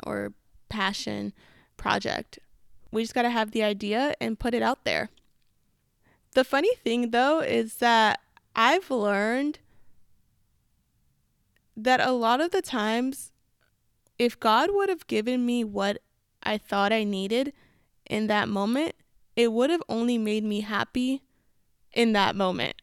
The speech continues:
Because as I look back, I'm like, if God would have really given me that person because I thought I needed them, I wouldn't be where I was today.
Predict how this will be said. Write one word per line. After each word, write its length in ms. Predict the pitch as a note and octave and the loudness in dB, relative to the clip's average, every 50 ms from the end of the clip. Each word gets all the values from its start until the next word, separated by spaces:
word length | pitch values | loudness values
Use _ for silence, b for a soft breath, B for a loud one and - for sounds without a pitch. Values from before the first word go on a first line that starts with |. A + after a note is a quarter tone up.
| _ _ _ _ _ _ _ _ _ _ _ _ _ _ _ _ _ _ _ _ _ _ - | _ _ _ _ _ _ _ _ _ _ _ _ _ _ _ _ _ _ _ _ _ _ -6
Because 300 | B3 B3+ - D4 C4+ - | -4 0 2 2 2 4
as 240 | - A3 A#3 C4+ E4+ | 4 4 4 4 4
I 80 | F#4 | 4
look 320 | F#4+ F#4 F#4+ F#4+ - - - | 4 4 2 2 0 -2 0
back, 640 | G#3 G3+ G3+ G3 F#3 F3+ - - - - - - _ _ _ _ _ _ _ _ - | 4 6 6 6 6 4 2 -2 -6 -12 -20 -20 _ _ _ _ _ _ _ _ -2
I'm 140 | B3 B3 B3 | 0 2 2
like, 260 | B3+ C4 B3 A#3+ A#3+ - _ _ _ _ _ _ _ _ _ | 4 4 2 2 0 -2 _ _ _ _ _ _ _ _ _
if 200 | - C4 - - | -6 -6 -6 -6
God 240 | - B3+ B3+ D#4+ G4+ A4+ | -6 -2 0 0 2 2
would 120 | B4 B4 B4+ A4+ | 2 2 2 2
have 120 | D4+ A#3+ | 0 0
really 300 | A3+ A3+ A#3 A#3+ B3+ B3+ | -2 0 0 0 0 -2
given 440 | A3+ - A#3 A3 A3 A#3+ A#3+ A#3+ A3+ | -2 -2 -2 -2 0 0 0 0 0
me 160 | A3 A3+ A#3 | 0 0 0
that 260 | A3 G#3+ G#3 - - | 0 0 -2 -2 -2
person 540 | - - - - G#3 A#3 - - - C#4+ C#4 | -4 -4 -2 -2 -2 -2 -2 0 0 0 0
because 260 | B3 A#3 - - A3 | 0 -2 -2 -2 -2
I 100 | A3 G#3 | -2 -2
thought 240 | G#3 - G#3 G#3 G#3 | -2 0 0 0 2
I 120 | G#3 G3 G3+ | 2 0 0
needed 440 | G3+ G3 G3 G3+ G#3+ A#3 B3+ B3+ - | -2 -2 -4 -2 0 0 0 2 2
them, 300 | D#4+ E4+ F4+ F#4+ G4+ G4+ - _ _ _ _ _ _ | 4 4 4 4 0 -2 -6 _ _ _ _ _ _
I 60 | - A3+ | 0 2
wouldn't 320 | A3 C#4 E4 G4+ F#4+ D#4+ | 4 4 4 2 2 0
be 120 | C#4+ C4+ | 0 -2
where 140 | B3 A#3+ A3+ | 0 2 2
I 100 | G#3+ G#3 | 2 2
was 300 | G3+ G3+ G3 G3 G3+ - | 2 2 0 0 -2 -4
today. 580 | - - - - B2 B2+ B2+ - B2 - - | -6 -4 -2 0 2 2 2 0 -2 -6 -12